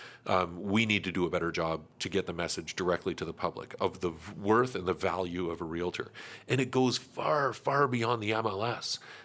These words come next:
Like, like to, to have access to data and collated data,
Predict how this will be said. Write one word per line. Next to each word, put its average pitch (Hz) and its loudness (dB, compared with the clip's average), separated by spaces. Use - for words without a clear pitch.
Like, 110 2
like 107 2
to, 113 2
to 113 4
have 139 2
access 117 4
to - -4
data 104 2
and 98 -2
collated 107 2
data, 110 0